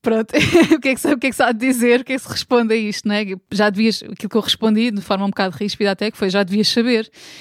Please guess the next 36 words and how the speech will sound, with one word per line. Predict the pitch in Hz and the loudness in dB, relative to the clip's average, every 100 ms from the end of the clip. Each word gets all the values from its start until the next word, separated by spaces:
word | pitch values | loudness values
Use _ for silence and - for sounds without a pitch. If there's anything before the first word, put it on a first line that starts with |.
| - - - | -20 -18 -10
E | |
depois | 220 226 214 220 | -2 0 0 -4
surgiram | - 220 190 214 208 | -2 -2 0 -2 -2
uma | 202 | -4
série | 190 208 202 196 | -2 -2 0 -2
de | 190 | -4
desculpas: | - - 214 196 185 | -8 -4 -4 -4 -4
"Não, | 208 208 | -2 -4
tive | - 196 | -6 -10
tempo", | - 196 202 196 | -6 -4 -4 -4
blá, | 185 185 | -2 -2
blá, | 190 180 | -2 -4
blá, | 185 185 185 | -2 -2 -2
imensa | 202 190 196 | -4 -4 -4
coisa. | 190 180 | -4 -4
Epá, | - - 175 | -6 -4 -2
eu | 190 | -2
acho | 190 - | -2 -6
que | - | -6
não | 185 | -4
há | 180 | -4
mesmo | 175 170 185 | -4 -4 -6
desculpa. | - - - - | -6 -8 -6 -6
E | - - - | -6 -12 -10
consultar | - 262 262 226 214 208 | -2 0 0 -2 -2 -2
o | |
site | - 202 | -2 -4
da | 220 | -4
empresa | 202 196 196 | -4 -2 0
é | 202 | 0
o | |
mínimo | 196 196 196 196 | 0 -2 -2 -2
e | |
demora | 196 196 190 | -2 -2 -2
cinco | 190 226 190 | -2 -2 0
minutos | 214 185 180 - | -2 -4 -6 -8